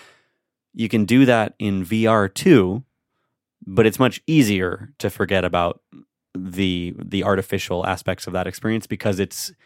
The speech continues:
it's more visually encompassing. It takes over your entire field of view. There is no frame anymore. So it's easier to suspend disbelief.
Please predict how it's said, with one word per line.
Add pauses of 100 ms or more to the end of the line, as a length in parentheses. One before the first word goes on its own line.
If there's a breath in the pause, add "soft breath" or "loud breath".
(160)
it's
more
visually
encompassing.
It
takes
over
your
entire
field
of
view.
There
is
no
frame
anymore. (800 soft breath)
So
it's
easier
to
suspend
disbelief.